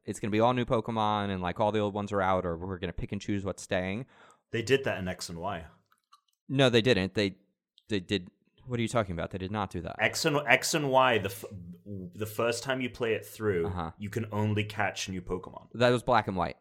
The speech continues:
Speaker 2: You sure
Speaker 1: Yeah,
Speaker 2: about that?
Speaker 1: I'm sure about that. And
Speaker 2: Okay. Well, you
Speaker 1: also,
Speaker 2: keep
Speaker 1: that's
Speaker 2: talking
Speaker 1: not
Speaker 2: about
Speaker 1: doing
Speaker 2: that.
Speaker 1: what I just said. What I just said is that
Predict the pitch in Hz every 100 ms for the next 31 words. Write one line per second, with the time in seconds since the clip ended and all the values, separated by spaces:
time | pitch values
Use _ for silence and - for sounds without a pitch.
0 | _ _ _ - 98 - 107 78 - _
1 | - 104 139 107 - 92 - _ _ _
2 | _ 120 117 113 101 - - 127 143 185
3 | 185 170 151 165 147 156 160 147 135 120
4 | 113 - 127 87 95 117 110 117 131 -
5 | - 123 85 87 127 _ _ _ 110 101
6 | 113 98 -